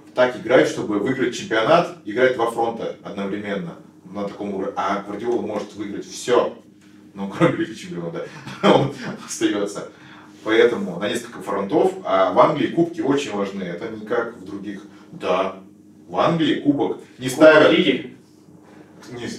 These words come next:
Speaker 1: в Англии кубки не ставят так, э, на такой уровень, как в других странах,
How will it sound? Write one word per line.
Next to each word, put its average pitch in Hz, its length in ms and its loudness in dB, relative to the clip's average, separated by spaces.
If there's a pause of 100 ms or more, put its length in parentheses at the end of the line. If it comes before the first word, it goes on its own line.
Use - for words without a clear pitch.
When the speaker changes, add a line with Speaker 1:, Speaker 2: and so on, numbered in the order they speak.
(280)
Speaker 1:
в 95 80 -6
Англии 127 400 0
кубки - 360 0
не 101 120 -6
ставят 123 540 4
так, 104 300 2
э, 110 100 -6
на 101 260 4
такой 107 220 0
уровень, 135 440 2
как - 240 -2
в - 40 -14
других 92 240 -12
странах, 87 380 -8